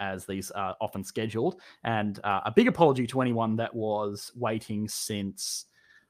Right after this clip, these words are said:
um, well, what was it? Uh, Saturday that this video was supposed to go live. It's, uh, very, very delayed.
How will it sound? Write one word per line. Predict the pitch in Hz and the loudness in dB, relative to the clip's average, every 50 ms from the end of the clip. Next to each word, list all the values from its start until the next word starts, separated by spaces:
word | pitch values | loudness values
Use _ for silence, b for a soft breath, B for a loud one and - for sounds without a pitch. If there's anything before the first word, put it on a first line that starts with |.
| b - | b -2
um, | 101 101 101 98 98 95 95 95 95 95 95 95 95 92 92 _ _ _ _ _ _ _ _ _ - | 2 2 4 4 4 4 2 2 2 0 0 -2 -4 -6 -8 _ _ _ _ _ _ _ _ _ -2
well, | 131 139 131 123 113 107 104 98 95 - _ _ _ _ _ _ _ _ _ _ _ _ _ _ _ | 2 4 6 6 6 4 2 0 -2 -8 _ _ _ _ _ _ _ _ _ _ _ _ _ _ _
what | - 135 117 | 4 4 4
was | 107 107 98 104 | 4 0 0 0
it? | 104 92 - - _ - | -4 -6 -8 -10 _ -2
Uh, | 107 98 95 95 | 0 0 0 0
Saturday | - - - - - - - - 185 185 185 160 135 117 107 | -2 -4 -4 -4 -2 -2 8 10 12 12 12 10 8 6 6
that | 107 104 101 | 4 2 0
this | 104 107 | -4 -2
video | 104 107 107 104 101 101 | -2 0 0 0 0 0
was | 98 - | -2 -2
supposed | - 120 117 104 95 - | -4 -2 -2 -2 -2 -2
to | - | -2
go | 117 101 | -2 -2
live. | 101 101 98 107 131 131 135 | 0 2 4 4 4 4 2
It's, | 117 - - | 0 0 0
uh, | 120 110 107 104 98 98 - B B B B B B B _ - | 2 4 4 4 2 0 -2 B B B B B B B _ 2
very, | 147 147 180 190 180 160 | 10 12 12 12 12 12
very | 147 151 143 127 | 12 8 8 8
delayed. | 120 123 113 110 110 117 151 208 208 208 | 6 4 4 4 4 4 4 4 2 0